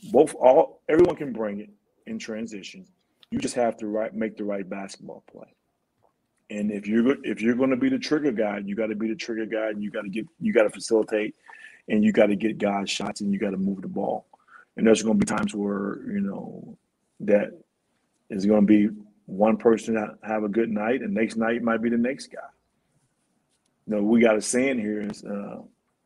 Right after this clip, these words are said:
"Sometimes me, sometimes you, always us."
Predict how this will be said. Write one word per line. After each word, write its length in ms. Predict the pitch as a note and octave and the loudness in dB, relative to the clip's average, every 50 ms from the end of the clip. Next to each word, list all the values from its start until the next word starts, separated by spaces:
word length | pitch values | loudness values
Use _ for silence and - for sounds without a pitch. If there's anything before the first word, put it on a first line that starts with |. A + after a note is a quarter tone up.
| _ _ _ _ _ _ _ _ - | _ _ _ _ _ _ _ _ -2
"Sometimes 600 | - A#2+ A#2+ A#2 A#2 B2+ A#2+ A#2 A2+ G#2+ G2+ G#2+ | 2 4 4 4 4 4 2 2 2 2 0 0
me, 240 | A2+ A#2 A#2 A#2+ | 2 4 4 2
sometimes 640 | A#2+ - A#2+ A2 G#2+ B2 A#2 A#2 A2+ A2 G#2+ G#2 G#2 | 2 0 -4 -4 -2 -2 -2 -2 -2 -2 -4 -2 0
you, 400 | A2+ A#2+ A#2+ A#2+ A#2 A2 G#2+ - - - | 2 2 2 2 0 -2 -4 -8 -10 0
always 460 | - A#2 A2+ A2 A2 A2+ G#2+ G2+ G#2+ | 4 6 8 8 6 4 0 0 2
us." 360 | A#2+ C3+ C#3+ B2 - - - | 2 2 2 2 -2 -10 -16